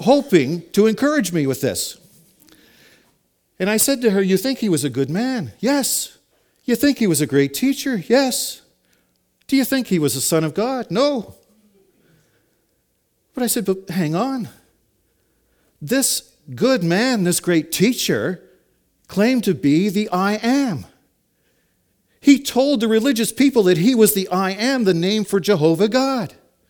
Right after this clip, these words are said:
They were so convinced of what he meant that they were picking up stones to stone him. At another point in time, he said that he had the power on earth to forgive sins.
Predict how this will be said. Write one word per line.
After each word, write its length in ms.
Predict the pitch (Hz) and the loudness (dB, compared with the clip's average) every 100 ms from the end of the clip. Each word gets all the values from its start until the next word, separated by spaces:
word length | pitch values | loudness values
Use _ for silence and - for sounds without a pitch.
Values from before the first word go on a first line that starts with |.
| _ _ _ _ _ _ _ _ | _ _ _ _ _ _ _ _
They 220 | 180 277 | 0 2
were 160 | 285 226 | 4 4
so 220 | - 262 | 4 2
convinced 500 | 226 185 175 285 - | 2 0 0 0 0
of 80 | 180 | 0
what 140 | 165 | 2
he 100 | 160 | 2
meant 300 | 151 202 262 | 0 0 -2
that 100 | 233 | 0
they 80 | 202 | 2
were 140 | 180 180 | 2 2
picking 340 | 143 151 143 | -2 -4 -4
up 80 | 190 | -4
stones 380 | - 226 254 - | -4 -2 -2 -4
to 80 | |
stone 320 | 226 294 285 190 | -4 -4 -2 0
him. 240 | 120 71 _ _ _ _ _ _ _ _ _ _ _ _ _ _ - | -2 -8 _ _ _ _ _ _ _ _ _ _ _ _ _ _ 0
At 80 | |
another 340 | 247 254 277 269 | 0 2 0 -2
point 280 | - 185 190 | -2 -2 -2
in 60 | |
time, 260 | 202 220 226 | -2 0 2
he 100 | 220 | 2
said 240 | - 220 | 4 4
that 140 | 208 190 | 4 4
he 140 | 269 | 2
had 200 | 202 185 | 2 0
the 80 | 190 | -2
power 320 | 165 170 208 | 0 2 2
on 160 | 208 151 | 2 0
earth 140 | 202 | -2
to 120 | 220 | -2
forgive 360 | 233 202 247 240 | -2 0 0 2
sins. 580 | 294 302 254 175 - | 0 0 0 -2 -6